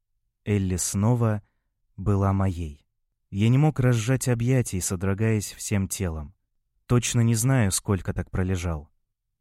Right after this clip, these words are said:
«Если хочешь меня задушить, пожалуйста, дай хотя бы одеться.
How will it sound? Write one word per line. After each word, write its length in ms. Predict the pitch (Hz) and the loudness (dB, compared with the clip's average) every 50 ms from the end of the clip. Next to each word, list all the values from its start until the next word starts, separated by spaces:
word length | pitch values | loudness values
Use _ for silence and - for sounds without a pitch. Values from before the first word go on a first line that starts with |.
| _ | _
«Если 440 | - 127 120 139 135 - - 135 127 | -12 -4 -2 0 0 0 0 0 0
хочешь 500 | 120 - - - 147 139 - 131 - - | -2 -2 -4 -2 -2 0 0 -2 -2 0
меня 220 | 135 123 127 127 | 0 2 2 2
задушить, 580 | 120 113 123 113 120 113 - - 170 - - - _ _ _ _ _ _ _ _ _ _ _ _ _ _ _ _ | 2 0 0 -2 -2 -4 -2 -4 -4 -6 -6 -14 _ _ _ _ _ _ _ _ _ _ _ _ _ _ _ _
пожалуйста, 580 | - 139 131 120 127 113 104 - - - 113 110 | 2 2 4 4 4 2 2 2 0 -2 -2 0
дай 160 | 113 170 170 | 2 0 0
хотя 300 | - - 113 - 120 104 | 0 -2 -2 -2 -2 0
бы 120 | 98 104 | 2 0
одеться. 500 | 104 95 87 90 85 - - - 82 80 | 0 0 -2 -6 -6 -6 -6 -8 -8 -12